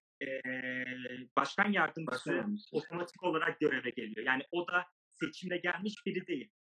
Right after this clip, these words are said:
Speaker 1: O da
Speaker 2: Oo, çok
Speaker 1: iki bin on altıdan
Speaker 2: enteresan.
Speaker 1: iki bin on sekize kadar yönetiyor. İki bin on sekize kadar yani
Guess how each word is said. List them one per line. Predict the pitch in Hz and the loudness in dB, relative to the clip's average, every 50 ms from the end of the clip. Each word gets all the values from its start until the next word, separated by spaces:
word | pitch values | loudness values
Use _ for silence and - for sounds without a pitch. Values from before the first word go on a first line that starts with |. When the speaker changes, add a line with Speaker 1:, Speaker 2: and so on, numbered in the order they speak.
| _ _ _ _ - - | _ _ _ _ 0 4
Speaker 1:
O | 160 131 | 4 4
da | 131 | 4
Speaker 2:
Oo, | 127 | 4
çok | 123 120 | 0 0
Speaker 1:
iki | 117 117 | 0 4
bin | - 208 | 6 6
on | 208 208 208 | 6 8 8
altıdan | 208 208 202 - - 220 | 8 6 6 4 4 6
Speaker 2:
enteresan. | 240 226 226 | 4 4 4
Speaker 1:
iki | - - - 170 | 0 -4 -4 -2
bin | 208 220 220 | 2 4 6
on | 226 220 | 4 6
sekize | - - 226 196 214 202 226 214 | 4 2 0 0 2 2 2 2
kadar | - 220 202 202 208 202 185 | 2 0 -2 -2 -2 -2 -2
yönetiyor. | 170 151 143 135 - - - 151 175 233 262 - _ | -4 -4 -4 -4 -6 -8 -8 -6 -6 -6 -8 -12 _
İki | _ - - - | _ -10 -6 -2
bin | 180 185 | -2 0
on | 196 | -2
sekize | 196 - 196 185 - - 202 190 | -2 -4 -6 -8 -6 -6 -4 -2
kadar | - 185 180 190 190 | -2 -2 -2 -2 -2
yani | 180 180 175 175 175 | 0 0 -2 -2 -4